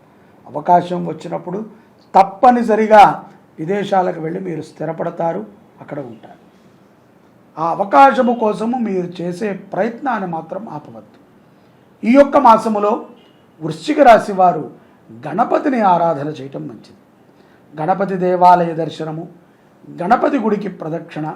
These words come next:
గణపతి గుడిలో అన్నదానము చేయటము చాలా మంచిది. గోవుని మనం రక్షించుకుందాం. అందున సనాతన ధర్మం చెప్పిన విధంగా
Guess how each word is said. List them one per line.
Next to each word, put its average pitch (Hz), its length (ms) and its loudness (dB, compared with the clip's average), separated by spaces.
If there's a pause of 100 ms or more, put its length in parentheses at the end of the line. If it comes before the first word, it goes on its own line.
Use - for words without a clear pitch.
(640)
గణపతి 277 480 2
గుడిలో 202 680 2
అన్నదానము 180 480 4
చేయటము 151 380 -12 (320)
చాలా 123 160 -18
మంచిది. - 400 -20 (920)
గోవుని 226 340 2
మనం 185 260 -2
రక్షించుకుందాం. 151 800 -12 (320)
అందున 170 260 0 (640)
సనాతన 240 580 0
ధర్మం 196 380 0 (120)
చెప్పిన 180 220 -8
విధంగా 170 600 -2